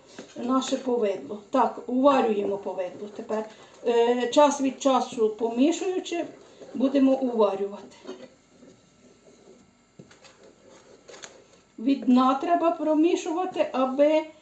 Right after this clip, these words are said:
е, не пригорав цукор. Поки цукор ще не розійшовся.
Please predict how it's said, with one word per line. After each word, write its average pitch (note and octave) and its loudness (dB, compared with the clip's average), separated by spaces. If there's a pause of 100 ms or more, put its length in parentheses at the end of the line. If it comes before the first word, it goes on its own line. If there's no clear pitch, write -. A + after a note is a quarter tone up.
(220)
е, C4+ 2
не C4+ 4
пригорав C4+ 0
цукор. G#3+ -6 (1400)
Поки B3+ -2 (120)
цукор C#4+ -2
ще C4+ -4
не C4 0
розійшовся. A#3+ -2